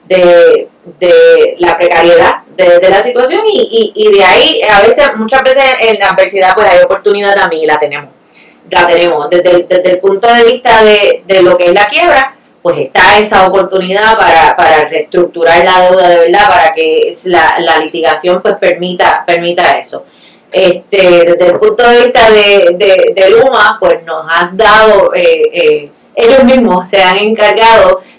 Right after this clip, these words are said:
de darnos todos los elementos para, para convencernos de que no funciona, de que, eh, no es lo que necesita el, el país, y Fiona, pues, lo puso todo ahí,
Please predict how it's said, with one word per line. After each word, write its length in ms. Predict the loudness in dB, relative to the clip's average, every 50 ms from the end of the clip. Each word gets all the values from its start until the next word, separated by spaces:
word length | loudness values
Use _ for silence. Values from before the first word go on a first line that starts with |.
| _ -6
de 320 | -2 0 2 4 4 4
darnos 340 | 4 2 2 2 0 -2 0
todos 300 | 0 0 2 2 2 2
los 100 | 2 2
elementos 500 | 2 2 2 0 0 -4 -4 -2 -2 -2 -2
para, 520 | 0 0 2 2 2 2 2 0 0 0
para 340 | 0 0 0 2 0 0 0
convencernos 1120 | 0 0 0 0 0 0 0 0 -2 -2 -4 -4 -2 -2 -2 -2 -4 -4 -4 -6 -8 -10 -16 -20 _ _ _
de 260 | -6 -2 0 0 0
que 420 | 0 0 0 2 2 2 0 -2 -6 -12
no 160 | -12 -10 -6
funciona, 760 | -2 0 0 0 0 0 0 0 0 0 -2 -4 -6 -8 _ _ _ _ _ _ _
de 300 | -8 -4 0 0 0 0
que, 600 | 0 0 2 2 2 2 2 2 2 2 0 0 0
eh, 560 | 0 2 2 2 4 4 4 2 2 0 -2 -6
no 460 | -8 -4 -4 -2 -2 0 0 2 2 2
es 280 | 2 2 0 0 -2
lo 180 | 0 0 2 2
que 120 | 2 0 -2
necesita 880 | -2 -2 -4 -4 -6 -6 -4 -6 -6 -6 -4 -2 0 2 2 2 0 0
el, 400 | 0 0 0 0 0 -4 -8 -4
el 220 | -2 0 0 0
país, 520 | 0 0 0 0 2 0 0 -2 -4 -6 -10 _ _ -20 -20 _ -6
y 340 | -4 -2 0 2 2 0 0
Fiona, 400 | 0 0 0 0 2 2 0 0
pues, 120 | 0 0 0
lo 100 | 0 -2
puso 300 | -2 -4 -4 -4 -2 -2
todo 320 | 0 0 2 2 4 4 4
ahí, 320 | 2 2 0 -2 -4 -6